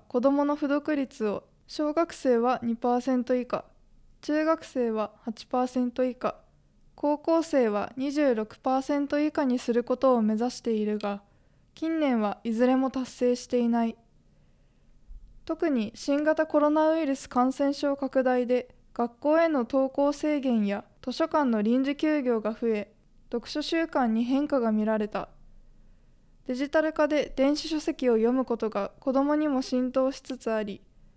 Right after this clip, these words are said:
新たな読書の形への対応が求められる。近年は物価高、印刷、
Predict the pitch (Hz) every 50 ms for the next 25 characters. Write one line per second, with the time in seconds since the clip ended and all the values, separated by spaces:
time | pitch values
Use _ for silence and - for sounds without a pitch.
0 | _ _ - - - 285 302 320 320 320 311 262 240 226 220 240 262 - - -
1 | 277 247 233 226 - 254 233 - 247 247 - - 269 277 262 240 226 233 - 254
2 | 240 240 233 233 240 233 240 233 262 269 254 240 226 220 233 226 233 233 226 233
3 | 226 233 226 208 - - - - - - - - - - _ _ _ - - -
4 | - - - - - - - - _ _ _ _ _ _ _ _ _ _ _ _
5 | _ _ _ _ _ _ _ - - - 339 339 339 330 311 294 254 233 220 214
6 | 196 - - _ - 220 226 220 - _ - 277 269 262 247 262 202 - - -
7 | _ _ _ - 247 254 262 269 - 277 262 - 254 254 -